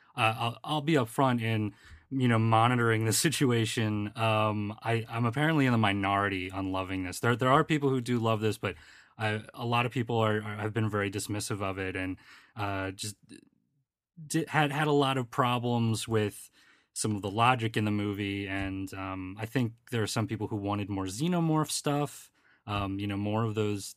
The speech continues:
those aliens, and you only get a little bit of that at the end. Um, even the face huggers here aren't recognizable.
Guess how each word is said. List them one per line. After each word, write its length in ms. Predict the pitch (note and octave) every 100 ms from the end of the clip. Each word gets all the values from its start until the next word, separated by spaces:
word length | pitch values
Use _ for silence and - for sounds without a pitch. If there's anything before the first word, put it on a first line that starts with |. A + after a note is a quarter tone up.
| -
those 160 | G#2+
aliens, 440 | G#2+ G#2+ G#2 G#2 G2
and 80 | G2
you 140 | G#2
only 160 | G#2+ G2
get 140 | G2+
a 20 |
little 200 | G2 G2+
bit 180 | F#2 F#2+
of 100 | F#2
that 180 | F#2+ F#2+
at 100 | F#2
the 140 | G2+
end. 440 | G2 F#2+ F#2+ G2 - _ _ _ -
Um, 480 | G#2 G2 F#2+ F#2+ F#2 _ -
even 180 | D3+ D#3
the 80 | A#2
face 400 | - A2+ B2+ -
huggers 380 | E3+ F3+ F3+
here 200 | - F#3
aren't 220 | C#3 A#2+ B2
recognizable. 960 | B2 C#3 C3+ C#3 D3+ D3+ D#3+ D#3+ E3